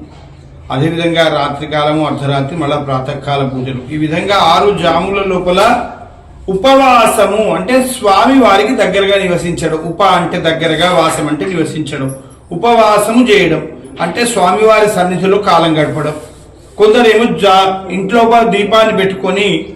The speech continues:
ఆ దీపం ముందర కూర్చొని జాగరణ చేస్తుంటారు. జాగరణ దీపం అంటారు. అంటే ఆ యొక్క జ్యోతిలింగంగా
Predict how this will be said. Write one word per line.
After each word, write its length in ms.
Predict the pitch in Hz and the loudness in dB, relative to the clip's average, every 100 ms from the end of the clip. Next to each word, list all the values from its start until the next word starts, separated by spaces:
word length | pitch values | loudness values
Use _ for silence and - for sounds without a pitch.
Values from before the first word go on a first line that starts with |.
| 170 | -6
ఆ 40 | |
దీపం 340 | 160 175 185 | -4 -4 -6
ముందర 220 | 190 180 175 | -4 -2 -2
కూర్చొని 680 | 165 160 160 156 165 135 131 | -4 -6 -4 -2 -2 -4 -4
జాగరణ 360 | 156 143 156 | -2 -2 -2
చేస్తుంటారు. 640 | 151 143 135 - 135 139 123 | -4 -4 -8 -8 -8 -6 -6
జాగరణ 420 | 147 160 170 170 | -4 -4 -4 -6
దీపం 260 | 151 147 147 | -8 -8 -8
అంటారు. 280 | 135 135 127 - - - | -8 -10 -12 -18 -16 -8
అంటే 640 | 170 233 254 269 - - - - | -4 0 2 2 0 -10 -16 -10
ఆ 160 | 165 180 190 | -2 2 2
యొక్క 280 | 190 - | 2 2
జ్యోతిలింగంగా 1040 | 196 135 190 240 254 269 247 240 226 220 | 0 2 4 6 4 4 6 6 4 2